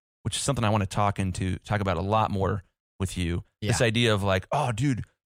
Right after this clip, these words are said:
Speaker 1: man, you should, uh, you should go to Mark Eckert. He's this amazing indie pop producer." Oh, cool. All right. There's a one sentence elevator pitch.
Speaker 2: It's like I've heard, you know, my book coach had told me that like the books that spread are the,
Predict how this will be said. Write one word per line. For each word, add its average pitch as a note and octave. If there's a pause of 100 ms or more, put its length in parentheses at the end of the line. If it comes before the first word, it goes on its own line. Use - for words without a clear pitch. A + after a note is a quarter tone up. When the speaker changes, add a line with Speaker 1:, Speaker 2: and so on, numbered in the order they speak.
Speaker 1:
man, B2
you B2+
should, C#3
uh, G#2+
you B2
should B2+
go C#3+
to B2
Mark A2+
Eckert. A#2+
He's B2+
this G#2
amazing A2
indie G#2
pop G2 (100)
producer." - (300)
Oh, C4
cool. E3 (320)
All B2+
right. A2+
There's C3
a C3
one D#3
sentence C3 (100)
elevator A#2+
pitch. G#2+
Speaker 2:
It's C#3
like C3+
I've A#2
heard, G#2+
you A#2+
know, G#2+
my G#2
book A2
coach G2
had F#2+
told G2+
me G2+
that F#2+
like F#2+ (400)
the G#2
books G#2+
that G2
spread G2
are F#2+
the, E2+